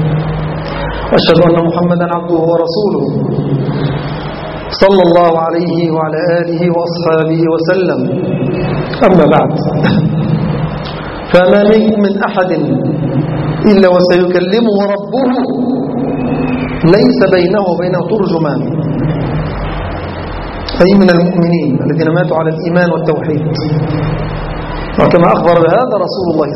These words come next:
صلى الله عليه وسلم في حديث عدي بن حاتم في الصحيح: "سوف تقف بين يدي الله وحدك إن كنت مؤمنا"، أو، أو إن مت على، مت على، مت على الإيمان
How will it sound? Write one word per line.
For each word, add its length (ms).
صلى 160
الله 140
عليه 140
وسلم 220
في 120
حديث 180
عدي 200
بن 140
حاتم 260
في 100
الصحيح: 340
"سوف 140
تقف 280
بين 240
يدي 320
الله 320
وحدك 420
إن 80
كنت 300
مؤمنا"، 440
أو، 80
أو 80
إن 60
مت 300
على، 120
مت 180
على، 180
مت 180
على 200
الإيمان 280